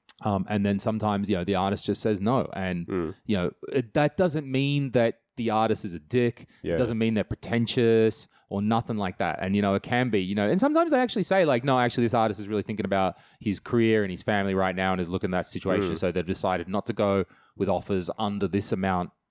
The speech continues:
Speaker 1: of
Speaker 2: Yeah.
Speaker 1: income because of that. And you go, "Hey, that's cool." Or you can imply it. Maybe you just know that performer and, you know, like, "Yeah, they, I, he has told a lot of stories about his kid. He's a family
Speaker 2: Mm.
Speaker 1: guy." So it makes sense. They wouldn't fuck around, you know,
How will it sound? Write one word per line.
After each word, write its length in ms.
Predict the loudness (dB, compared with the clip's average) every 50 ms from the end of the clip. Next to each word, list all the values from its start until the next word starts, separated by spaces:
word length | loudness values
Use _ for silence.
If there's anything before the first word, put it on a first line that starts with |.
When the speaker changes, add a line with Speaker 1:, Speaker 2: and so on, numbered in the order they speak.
| _ -2
Speaker 1:
of 60 | 0
Speaker 2:
Yeah. 260 | 0 0 0 -4 -6 -4
Speaker 1:
income 480 | -2 -2 -2 0 0 -2 -2 -4 -6 -8
because 220 | -8 -6 -4 -2 -2
of 120 | -2 -2
that. 200 | -2 -2 -4 -4 -6
And 80 | -4 -2
you 80 | -2 -2
go, 60 | 0
"Hey, 140 | 0 0 0
that's 160 | 0 -2 -2
cool." 220 | -2 0 0 2
Or 220 | 2 2 2 2 0 _ _ _ _ _
you 100 | -8 -8
can 120 | -6 -8
imply 400 | -10 -8 -2 0 0 2 4 4
it. 180 | 2 2 0 0
Maybe 220 | -2 0 0 0
you 400 | 2 2 4 4 4 4 2 0 -2 -8 _ -6
just 160 | -6 -4 -2
know 220 | 0 0 2 2
that 160 | 2 0 0
performer 540 | -2 -4 -2 0 2 2 2 2 2 2 0 -2 -8 _ _
and, 140 | -6 -2 0
you 80 | 0 2
know, 180 | 2 2 2
like, 220 | 2 2 2 2 2
"Yeah, 300 | 2 4 4 2 2 0
they, 440 | 2 2 2 2 2 0 -2 -4 -6 -4
I, 160 | -2 0 2 2
he 180 | 2 2 2 2
has 160 | 2 2 0
told 180 | 0 0 0 2
a 40 | 2
lot 80 | 0
of 60 | 0
stories 280 | 0 0 2 2 2 2
about 140 | 0 0 0
his 100 | -2 -2
kid. 340 | -4 -2 -2 -2 -2 -6 -10 _ _ _ _
He's 160 | _ 0 0 0
a 20 |
family 320 | 0 0 0 0 0 0 0
Speaker 2:
Mm. 40 | 0
Speaker 1:
guy." 340 | 0 0 0 0 -2 -4 -6 -10 _ _ _ _ _ -4
So 140 | 0 0
it 100 | 0 0
makes 280 | 0 0 -2 -2 -2 -2
sense. 260 | -2 -2 -2 -2 -2
They 140 | 0 0 0
wouldn't 300 | 0 0 -2 -2 -2 -4
fuck 200 | -4 -6 -4 -2
around, 440 | -2 -2 0 0 -2 -4 -6 -8 -10 -10
you 80 | -8 -6
know, 220 | -6 -8 -8 -12